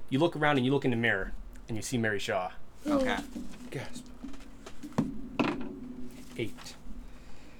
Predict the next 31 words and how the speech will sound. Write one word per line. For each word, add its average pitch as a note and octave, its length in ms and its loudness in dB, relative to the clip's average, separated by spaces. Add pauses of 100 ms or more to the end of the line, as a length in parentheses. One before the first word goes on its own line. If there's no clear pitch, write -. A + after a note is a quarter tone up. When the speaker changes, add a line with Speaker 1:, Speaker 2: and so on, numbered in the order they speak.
(220)
Speaker 1:
So C3 380 6
she - 140 0
startles E3 420 6
you E3+ 80 2
a - 20 2
little D#3+ 220 2
bit. D3 380 6
You A#2+ 100 2
fall C3 240 8
back. G#2+ 340 6 (220)
You C#3+ 80 2
don't C#3+ 140 4
get C3+ 100 2
much A2+ 220 2
damage. G#2 340 0
You A#2 40 -2
don't A#2+ 120 2
really A2+ 160 2
get G#2 160 0
hurt G2+ 180 0
at G2 60 -4
all. G2 160 2
Speaker 2:
Okay. G2+ 240 -4
Speaker 1:
But A#2+ 100 4
you A#2 80 6
don't A2 160 4
scream. F#2+ 300 -2 (260)
Speaker 2:
Okay. G#2 140 -2 (920)
Speaker 1:
Okay. G#2 260 -2 (1400)
Now G#2 140 0
what? F#2 200 -6